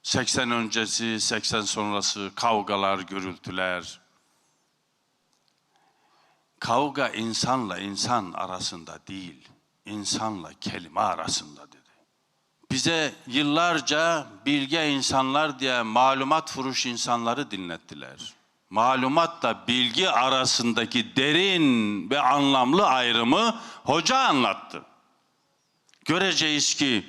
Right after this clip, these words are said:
dünya da-, çok daha fazla güzelleşecek. Alev Alatlı'yı anlatmaya çalışmak büyük bir hata olur.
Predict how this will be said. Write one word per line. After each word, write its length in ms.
dünya 640
da-, 200
çok 460
daha 240
fazla 520
güzelleşecek. 1080
Alev 280
Alatlı'yı 920
anlatmaya 720
çalışmak 680
büyük 280
bir 80
hata 360
olur. 300